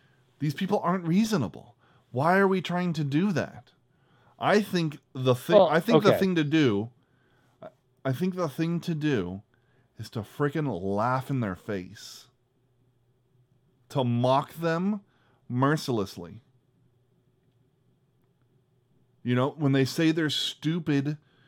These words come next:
Speaker 1: it's not even just stupid. It's insane stuff.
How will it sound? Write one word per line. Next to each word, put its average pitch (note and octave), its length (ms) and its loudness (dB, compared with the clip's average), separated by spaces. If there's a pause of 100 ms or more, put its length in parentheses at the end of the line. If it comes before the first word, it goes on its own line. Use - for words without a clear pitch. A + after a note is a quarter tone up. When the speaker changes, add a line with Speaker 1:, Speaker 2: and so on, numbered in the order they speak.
(140)
Speaker 1:
it's C#3 160 -8
not A#3+ 100 0
even A#3 160 -2
just G3 180 -6
stupid. C#3+ 800 -8 (460)
It's C#3+ 360 -4
insane E3+ 760 -4 (800)
stuff. - 460 -2